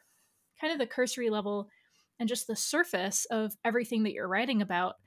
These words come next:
So you have to be comfortable enough trusting yourself and jumping into something to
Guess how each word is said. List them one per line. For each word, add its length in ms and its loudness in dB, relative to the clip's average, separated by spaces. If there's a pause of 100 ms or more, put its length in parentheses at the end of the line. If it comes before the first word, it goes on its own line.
(320)
So 140 -2
you 100 2
have 280 4
to 100 -6
be 100 -6
comfortable 500 -2
enough 520 -2 (460)
trusting 480 4
yourself 800 0 (100)
and 180 0
jumping 340 -2
into 180 0
something 600 -2
to 100 -12